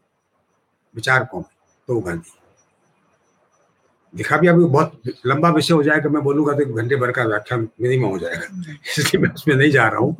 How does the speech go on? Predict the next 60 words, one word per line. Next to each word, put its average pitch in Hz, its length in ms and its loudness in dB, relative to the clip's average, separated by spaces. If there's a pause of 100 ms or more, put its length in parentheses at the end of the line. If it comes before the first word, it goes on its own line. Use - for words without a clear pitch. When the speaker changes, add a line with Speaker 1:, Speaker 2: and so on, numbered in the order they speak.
Speaker 2:
<laughs> - 80 -6
Speaker 1:
लेकिन 175 560 0
मैंने 180 140 6
बहुत 170 280 4
लिखा 147 240 2
है 139 60 2
उनके 143 220 0
बारे 143 220 2
में 165 160 2
भी, 190 80 4
और 127 460 0
अहिंसा 135 280 0
पर 185 180 2
जो 175 140 4
मैं 170 180 4
काम 156 240 0
है, 175 60 4
वो 165 60 4
गांधी 143 260 2
से 160 100 0
प्रभावित 131 340 -2
होकर 90 200 -16
ही 82 80 -20
है। - 120 -20 (220)
शुरुआत 143 400 -2
तो 139 80 -2
वहीं 117 180 0
से 107 140 -8
होती - 220 -16
है, - 40 -20 (1080)
बचपन 139 220 -4
से 139 140 0
ही 127 60 0
मैं 131 100 2
उनसे 123 260 0
भी 131 140 0
प्रभावित 110 380 0
रहा 110 80 0
हूँ। 113 80 0
मतलब, 127 240 0 (840)
जिन 131 180 -2
कवियों 143 280 2
से, 143 160 0
लेखकों 135 300 0
से - 100 -8
रहा 147 80 2
हूँ, 147 80 2
उनके 143 140 -2
अलावा 156 240 4
जिन 143 140 2
लोगों 127 220 2
से 123 120 -8
रहा 120 100 0
हूँ, 123 80 0
उनमें 117 200 -2
गांधी 101 220 -2
सबसे - 280 -14
प्रभावित - 240 -20
है। - 200 -20 (680)
Speaker 2:
जी। - 160 -20